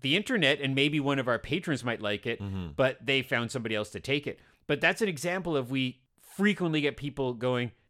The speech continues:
Speaker 1: "Hey, I have this old sixteen millimeter projector. Do you want it?" And we're like, "That's cool, but we don't have space. We,
Speaker 2: Yeah, no.
Speaker 1: we don't need it. We have too many posters and movies, and we don't have a backstage." So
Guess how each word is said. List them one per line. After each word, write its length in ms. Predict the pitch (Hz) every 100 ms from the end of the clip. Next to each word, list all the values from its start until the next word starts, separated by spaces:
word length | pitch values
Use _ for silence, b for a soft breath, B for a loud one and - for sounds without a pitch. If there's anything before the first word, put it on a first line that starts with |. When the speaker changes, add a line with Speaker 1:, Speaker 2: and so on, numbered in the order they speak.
| -
Speaker 1:
"Hey, 180 | 226 240
I 40 |
have 200 | 170 220
this 140 | 214 202
old 160 | 185
sixteen 460 | - 202 - 196 165
millimeter 420 | 175 175 170 165
projector. 480 | 135 123 190 208 117
Do 60 |
you 100 | 104
want 240 | 107 135 208
it?" 140 | 220 _ b b b b
And 100 | 131
we're 80 | 143
like, 200 | 139 -
"That's 180 | 220 -
cool, 380 | 220 247 202 156
but 260 | 165 165 _ _ 160
we 140 | 165
don't 120 | 175
have 140 | 165 143
space. 540 | 170 156 107 - - _ _ _ -
We, 80 | 113
Speaker 2:
Yeah, 160 | 104 85
no. 140 | 76
Speaker 1:
we 160 | 156 156
don't 260 | 151 160
need 220 | 147 160 143
it. 140 | 120 143
We 220 | 135 135
have 200 | 147 135
too 140 | 156
many 260 | 160 151 139
posters 500 | 131 151 143 151 131
and 120 | 143
movies, 440 | 143 143 139 139 123
and 160 | 117 - b b
we 100 | 131
don't 220 | 139 139
have 140 | 147
a 80 | 135
backstage." 840 | 123 131 - - 127 131 131 127 -
So 240 | 113